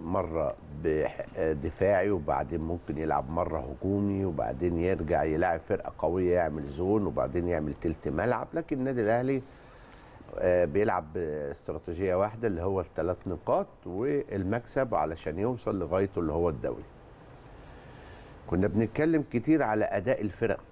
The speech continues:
أثناء الدوري، بالذات الفرق الكبير. في أي فرق،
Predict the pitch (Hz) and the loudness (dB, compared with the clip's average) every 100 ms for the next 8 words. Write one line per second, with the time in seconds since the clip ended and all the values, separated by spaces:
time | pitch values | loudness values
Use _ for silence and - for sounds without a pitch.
0 | - - - - - - 113 92 76 107 | -20 -20 -20 -14 -12 -4 0 0 0 0
1 | 101 87 76 76 80 98 82 - 82 76 | 2 0 -4 -4 -2 -2 -4 0 0 0
2 | 65 - - - 143 143 135 - - - | -4 -10 -10 -6 2 2 2 -2 -12 -20
3 | - - - - - - - 120 131 127 | -20 -18 -18 -18 -20 -20 -4 2 4 4
4 | - 127 | 4 0